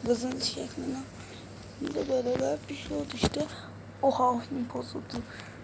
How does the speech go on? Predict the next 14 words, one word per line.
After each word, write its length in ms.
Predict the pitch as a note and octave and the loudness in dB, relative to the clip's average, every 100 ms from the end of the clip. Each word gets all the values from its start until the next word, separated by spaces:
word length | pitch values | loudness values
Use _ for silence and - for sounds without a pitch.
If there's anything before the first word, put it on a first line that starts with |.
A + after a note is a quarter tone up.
| - - | -6 -2
Uy, 1400 | E4+ F#4 F4+ F4+ F4 F4 E4+ E4+ E4 E4 D#4 D4+ D4+ C#4 | 2 2 2 0 -2 -4 -4 -4 -2 -2 2 2 2 4
gözler 580 | D4 D4 C#4 D4 D4 C#4 | 8 8 8 8 8 8
de 40 | |
kartal. 840 | C#4 C4+ - - D#3+ - - - - - - - - - - - - - - - - - - - - - - - - - - - - - - - - - - - - - | 6 8 6 4 0 2 2 2 0 -6 -10 -14 -14 -14 -14 -10 -4 -4 -4 -14 -10 -10 -10 -12 -14 -14 -14 -14 -14 -12 -12 -8 -8 -8 -10 -12 -12 -12 -12 -12 -12 -8
Değişti 580 | A3+ A3 G#3+ - - - | -4 0 -2 -2 -6 -4
ya, 120 | A3 G#3 A3 A3 | -2 -2 -4 -4
başka. 200 | G#3+ - - - - - - - - - - - | -6 -8 -10 -10 -10 -12 -12 -12 -12 -12 -12 -10
Yazınca 920 | - - D2+ G3+ - F#3 F#3+ - - - - - | -6 -4 -4 -6 -6 -6 -6 -4 -2 -4 -6 -4
garip 400 | - - - - | -2 -2 -4 -8
bir 60 | C#4 | -8
pa-, 1080 | - - A3 - - - - - - - - | -8 -8 -8 -10 -14 -14 -14 -12 -12 -6 -6
üf. 80 | - - - - - - - - - - - - - - - - | -6 -8 -10 -10 -12 -12 -12 -12 -14 -14 -12 -12 -12 -14 -12 -4
Bu 60 | - | 0
arada 460 | G#3+ G#3 G#3 G#3+ | 2 2 2 -2